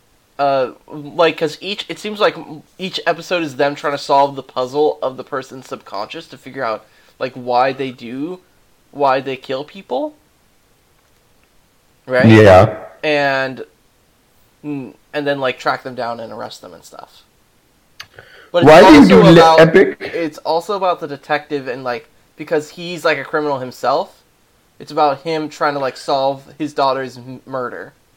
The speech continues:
Speaker 1: and, like, get
Speaker 2: So it's
Speaker 1: revenge.
Speaker 2: so you're telling me
Speaker 1: Hmm.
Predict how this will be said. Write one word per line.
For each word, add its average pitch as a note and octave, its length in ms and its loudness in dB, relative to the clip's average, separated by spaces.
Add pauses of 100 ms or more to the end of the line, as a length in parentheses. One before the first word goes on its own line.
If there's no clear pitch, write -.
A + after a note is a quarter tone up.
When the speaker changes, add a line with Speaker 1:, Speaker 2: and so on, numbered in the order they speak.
(160)
Speaker 1:
and, C3 100 -12
like, A#2+ 160 -14
get B2+ 180 -8
Speaker 2:
So C3+ 180 8
it's - 220 4
Speaker 1:
revenge. - 460 -18 (300)
Speaker 2:
so - 180 0
you're A#2 160 6
telling D#3 340 8
me F#2+ 360 2 (1000)
Speaker 1:
Hmm. - 100 -20